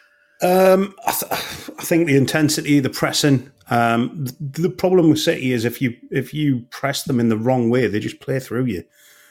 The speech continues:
They just play through you, and they're that good at it. You know, Guardiola, Guardiola knows exactly what he's doing where that's concerned. They will just play through you and make you look silly. So you have to do it in the right way. Um,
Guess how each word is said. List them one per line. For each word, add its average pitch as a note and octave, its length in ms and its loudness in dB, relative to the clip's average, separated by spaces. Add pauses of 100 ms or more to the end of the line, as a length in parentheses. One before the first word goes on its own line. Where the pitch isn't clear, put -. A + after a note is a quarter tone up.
(140)
They A#2 80 -2
just D3+ 360 0
play A#2 220 -2
through A#2+ 260 0
you, G#2 180 2
and G#2+ 200 -2
they're A#2+ 140 4
that B2 320 0
good A#2+ 160 2
at G2 100 0
it. F2+ 220 -6
You A#2+ 80 -2
know, G#2 300 -2 (160)
Guardiola, A2 420 2 (140)
Guardiola A2 500 2
knows G2+ 300 0
exactly A2+ 360 -2
what G2+ 160 0
he's F#2 120 -4
doing G2+ 260 -2
where F#2 120 -4
that's F#2+ 200 -6
concerned. F#2+ 520 -8 (540)
They B2+ 60 2
will A#2+ 240 0
just - 360 0
play B2 360 0
through A#2+ 220 -2
you A2 120 2
and G#2 160 2
make A2 240 2
you A2 80 2
look F#2+ 180 -2
silly. F#2+ 360 -2 (340)
So C3 460 2
you A#2 140 -2
have - 280 -4
to B2 80 -4
do A2+ 220 2
it - 80 0
in G2+ 100 -2
the G#2 80 2
right G2+ 240 0
way. G2 300 2 (240)
Um, G#2+ 420 0